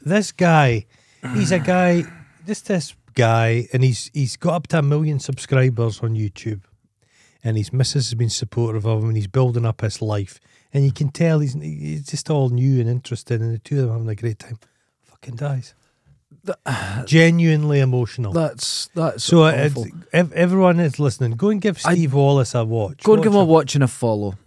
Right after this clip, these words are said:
Speaker 1: Yeah.
Speaker 2: Um, this is strange
Speaker 1: Mm-hmm.
Speaker 2: because today's show is age.
Speaker 1: Oh God, no.
Speaker 2: <clears throat> And there's a reason.
Speaker 1: Mm.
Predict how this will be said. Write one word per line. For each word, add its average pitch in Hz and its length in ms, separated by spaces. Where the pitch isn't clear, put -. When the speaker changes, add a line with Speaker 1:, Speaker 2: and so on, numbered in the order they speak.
Speaker 1:
Yeah. 196 300
Speaker 2:
Um, 160 500
this 190 420
is 160 140
strange 98 800
Speaker 1:
Mm-hmm. 131 320
Speaker 2:
because 143 260
today's 160 440
show 127 380
is 120 340
age. 127 420
Speaker 1:
Oh 120 120
God, 104 300
no. 104 260
Speaker 2:
<clears throat> - 80
And 185 640
there's 127 120
a 135 100
reason. 117 460
Speaker 1:
Mm. 127 540